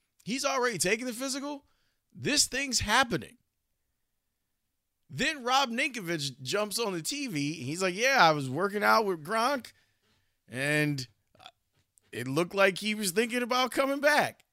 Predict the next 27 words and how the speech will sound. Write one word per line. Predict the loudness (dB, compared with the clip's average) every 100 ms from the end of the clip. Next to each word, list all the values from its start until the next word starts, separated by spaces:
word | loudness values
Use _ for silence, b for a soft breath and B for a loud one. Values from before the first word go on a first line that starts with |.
| _ _ _ _ _ _ -18
What | -10 2 8 8 8
is | 0
going | 0 2 4 4 2
on? | 2 4 4 2 -2 -6 -18 _ _ _ _ _ _ _ _ _ _ _ _ _ _ _ _ _ _ _ -8
Rob | 2 4 4 2
Gronkowski | -4 2 4 4 2 -2 -2 0
is | 0 0
now | 2 4 2
gonna | -2 -4
be | -4 -2
a |
member | -2 -2 -2 0 0
of | 0 -2
the | -4
Tampa | -2 -2 -2 -4
Bay | -2 -2
Buccaneers. | -2 -4 -4 -6 -4 -6 -8 -12 -14 _ _ _ _ _ _ _ _ _ _ _ _ _ _
He's | 0 0
gonna | 2 -2
come | -2 -2 0
out | 0 2
of |
retirement. | 0 2 4 6 4 -2
He | -2 -2
had | 0
one | 0 0
year, | 0 0 -2